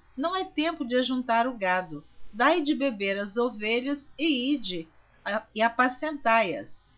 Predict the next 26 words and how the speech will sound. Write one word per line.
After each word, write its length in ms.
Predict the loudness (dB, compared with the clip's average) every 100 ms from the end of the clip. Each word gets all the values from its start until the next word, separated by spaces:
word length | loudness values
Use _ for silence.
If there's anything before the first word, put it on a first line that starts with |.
| _ -20 -12
E 100 | -6
disseram: 720 | -4 -4 0 4 4 2 -4 -10 -14 _
"Não 360 | -2 2 2 2
podemos 600 | 0 2 2 2 2 0 -6 -6
até 480 | -6 -4 0 2 0
que 220 | -4 -8 _
todos 480 | 6 6 6 0 -2
os 140 | -4 -6
rebanhos 640 | -6 -2 0 0 0 -4
se 140 | -2
ajuntem 680 | 0 0 0 -2 -2 -6 -12 -16 _ -20 -20 -8
e 80 | -2
removam 680 | 2 2 2 2 2 2 2
a 100 | 2
pedra 500 | -2 2 2 0 -6
de 140 | -8
sobre 420 | -8 -4 -4 0
a 80 | 0
boca 420 | -2 -6 -6 -4
do 140 | -4 -6
poço, 540 | -2 -2 -2 -8 -16 -20 -20 -6 2
para 200 | 2 2
que 120 | -2
demos 500 | 0 0 0 0 0
de 120 | -2
beber 580 | 0 -2 -2 -2 -4